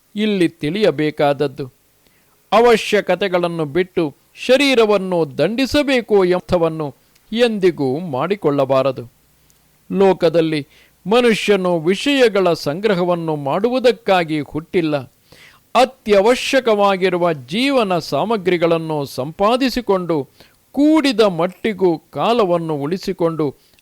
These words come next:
ಅಧ್ಯಾತ್ಮ ಚಿಂತನೆಗೆ ಮನಸ್ಸನ್ನು ಉಳಿಸಿಕೊಂಡು ಅಧ್ಯಾತ್ಮ ಚಿಂತನೆಗೆ ಮನಸ್ಸನ್ನು ತಿರುಗಿಸಬೇಕು ಎಂಬುದೇ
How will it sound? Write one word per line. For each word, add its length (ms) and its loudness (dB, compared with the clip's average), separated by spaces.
ಅಧ್ಯಾತ್ಮ 720 0
ಚಿಂತನೆಗೆ 800 -4
ಮನಸ್ಸನ್ನು 600 0
ಉಳಿಸಿಕೊಂಡು 720 -4
ಅಧ್ಯಾತ್ಮ 720 0
ಚಿಂತನೆಗೆ 800 -4
ಮನಸ್ಸನ್ನು 760 0
ತಿರುಗಿಸಬೇಕು 1120 0
ಎಂಬುದೇ 600 0